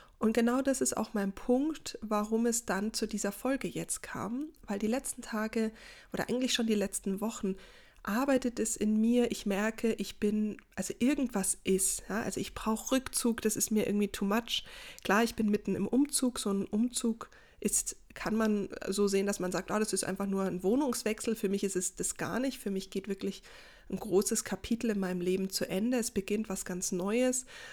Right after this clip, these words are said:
und natürlich ist es da wichtig, dem ganzen Raum zu geben. Das ist natürlich ein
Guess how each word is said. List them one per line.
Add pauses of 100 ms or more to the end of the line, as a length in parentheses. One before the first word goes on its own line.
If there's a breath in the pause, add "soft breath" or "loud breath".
(140 loud breath)
und (140)
natürlich
ist
es
da
wichtig,
dem
ganzen
Raum
zu
geben.
Das
ist
natürlich
ein